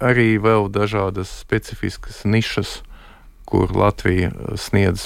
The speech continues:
palīdzību militārā ziņā. Tie varbūt nav miljardi, eh, bet, eh, procentuāli tā ir, tā ir ļoti nozīmīga palīdzība.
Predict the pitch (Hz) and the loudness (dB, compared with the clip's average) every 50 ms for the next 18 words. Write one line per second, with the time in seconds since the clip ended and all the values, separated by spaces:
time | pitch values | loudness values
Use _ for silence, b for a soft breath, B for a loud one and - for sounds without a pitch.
0 | - - 104 95 92 90 90 95 - 90 90 85 - 87 85 87 95 - - - | -2 0 2 4 4 2 0 0 -2 -2 -2 0 0 0 -2 -2 -4 -6 -12 -14
1 | - - - - - 101 104 101 98 92 - - 92 90 95 90 90 95 104 98 | -14 -14 -10 -4 0 2 4 4 4 2 2 2 0 2 0 0 0 0 2 2
2 | 101 95 90 - 98 B B B B B B B B B B B _ _ _ - | 2 2 2 0 -2 B B B B B B B B B B B _ _ _ 2
3 | - 123 117 107 113 117 113 110 110 101 98 - 113 110 110 110 107 101 101 98 | 4 6 6 6 6 4 2 2 0 0 0 2 2 4 4 4 4 4 2 0
4 | 98 95 101 101 117 123 127 135 139 139 131 131 131 135 127 127 131 123 117 - | -2 -2 -2 0 2 2 4 4 2 2 0 0 -2 -2 -2 -4 -4 -4 -6 -10
5 | - 220 175 - - 107 104 101 101 101 101 101 101 101 98 98 101 104 107 110 | -16 -18 -16 -14 -10 -6 -2 -2 0 0 2 2 2 0 0 -2 -4 0 2 4
6 | 110 101 101 - _ - - 107 104 101 101 98 98 101 98 95 B B B B | 4 4 2 0 _ -8 -6 -4 -2 -2 0 0 0 -2 -2 -4 B B B B
7 | B B B B B B _ _ _ - - - - - - 117 117 - - - | B B B B B B _ _ _ -14 -12 -12 -10 -2 2 4 4 4 4 2
8 | 110 104 - - 101 98 95 92 92 95 101 101 107 - - - - 95 - - | 2 2 2 0 0 2 2 2 0 0 -2 -2 -4 -8 -12 -14 -14 -12 -12 -10
9 | - - - 98 95 92 95 95 95 95 - - 101 95 95 95 101 101 - _ | -8 -2 0 0 2 2 0 0 -2 -4 -4 -2 0 2 2 2 0 -2 -6 _
10 | _ _ _ _ _ _ _ _ - - - - 113 101 95 95 - - 98 90 | _ _ _ _ _ _ _ _ -6 -4 0 2 4 4 4 2 0 -2 -2 -2
11 | - - - - - - 104 110 104 95 98 95 92 92 90 87 87 - - 113 | 0 -2 -4 -4 0 2 4 4 6 4 4 0 0 0 -2 -4 -4 -2 0 2
12 | 107 104 98 90 - - 95 92 90 92 98 90 | 2 2 2 0 0 0 0 0 2 2 0 0